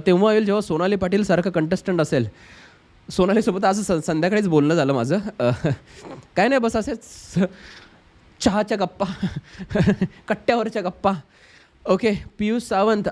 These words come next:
"आत्तापर्यंत चालू झाला हवा होता." अ, don't know. एके होममेड, अ, यावेळेस तरी चांगले कंटेस्टंट पाहिजेत. अ, don't know.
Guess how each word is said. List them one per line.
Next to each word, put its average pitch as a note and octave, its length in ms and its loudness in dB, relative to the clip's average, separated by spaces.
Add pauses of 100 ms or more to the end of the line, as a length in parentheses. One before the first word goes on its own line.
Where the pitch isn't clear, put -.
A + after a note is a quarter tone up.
"आत्तापर्यंत A3+ 580 0
चालू G3+ 380 2
झाला F3+ 300 4
हवा D#3+ 200 2
होता." C#3 340 -2 (200)
अ, B2 320 2 (800)
don't C#3 180 2
know. F#3+ 140 0 (440)
एके A3 420 2 (100)
होममेड, G3 400 -2
अ, E3 120 -2 (460)
यावेळेस G3 520 0
तरी G3+ 180 0
चांगले F3+ 320 -2
कंटेस्टंट F3 480 -4
पाहिजेत. C3 280 0 (500)
अ, - 40 2 (420)
don't G#3+ 240 2
know. D4 160 2